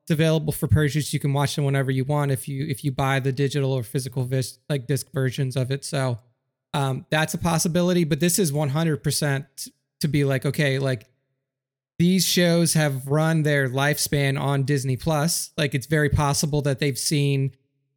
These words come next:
like, the number of streams go down for season one and season two of The Mandalorian because they've been out for a while now, especially season one's been out for quite a while.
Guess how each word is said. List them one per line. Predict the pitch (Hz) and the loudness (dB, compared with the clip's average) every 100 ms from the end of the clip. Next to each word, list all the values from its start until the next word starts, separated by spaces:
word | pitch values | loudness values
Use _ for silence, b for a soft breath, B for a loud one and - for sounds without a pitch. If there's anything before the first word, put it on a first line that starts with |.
| - | -2
like, | 165 - | -2 2
the | 160 | 2
number | 151 165 170 170 165 | 4 4 4 4 2
of | 175 151 - | 2 0 0
streams | - - 151 156 160 151 | -2 0 2 4 4 2
go | 131 151 147 | 2 2 2
down | 131 139 147 160 | 2 2 2 2
for | 165 185 | 0 0
season | 165 175 170 165 | 0 2 2 2
one | 165 165 | 2 2
and | 170 170 | 2 0
season | 180 175 180 | 0 0 0
two | 170 175 175 | 0 2 2
of | 156 | 2
The | 170 | 0
Mandalorian | 165 170 170 175 180 185 190 170 | 2 0 0 -2 0 -2 -2 -4
because | 151 147 139 139 135 | -4 -2 -2 -2 -4
they've | 151 139 | -2 -2
been | 135 135 | 0 -2
out | 127 147 | -2 -6
for | - 165 | -4 -2
a | |
while | 151 151 160 | 0 0 0
now, | 165 170 | 0 -2
especially | - 143 - 147 | -2 -2 -2 -4
season | 147 135 135 | -2 -4 -2
one's | 143 160 143 | -2 -2 -2
been | 135 | -4
out | 131 | -4
for | - 135 | -4 -6
quite | 135 - 143 | -4 -2 0
a | 143 | 0
while. | 147 147 160 170 | 0 0 -2 -4